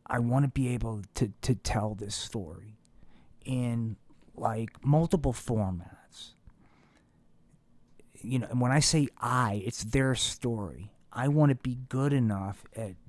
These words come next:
at filmmaking, video making, this kind of thing,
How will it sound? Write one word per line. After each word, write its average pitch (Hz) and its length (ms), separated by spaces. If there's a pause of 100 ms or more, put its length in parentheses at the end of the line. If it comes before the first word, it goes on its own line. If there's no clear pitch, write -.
(140)
at 110 220
filmmaking, 120 840
video 123 380
making, 101 800
this 123 300
kind 120 320
of 101 80
thing, 107 520